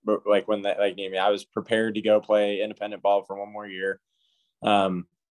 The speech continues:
and I had made mechanical adjustments while playing in, like, after playing in Venezuela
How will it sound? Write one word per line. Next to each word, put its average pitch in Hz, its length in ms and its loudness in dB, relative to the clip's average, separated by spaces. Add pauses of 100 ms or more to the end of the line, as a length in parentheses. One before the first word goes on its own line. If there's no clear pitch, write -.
(340)
and 98 520 0 (440)
I 107 360 6
had 107 160 0
made 107 320 -4
mechanical 107 480 -4
adjustments 101 760 -4
while 104 320 4
playing 104 300 0
in, 101 180 -4
like, 101 240 2 (120)
after 104 280 0
playing 107 240 -8
in 98 100 -16
Venezuela 98 720 0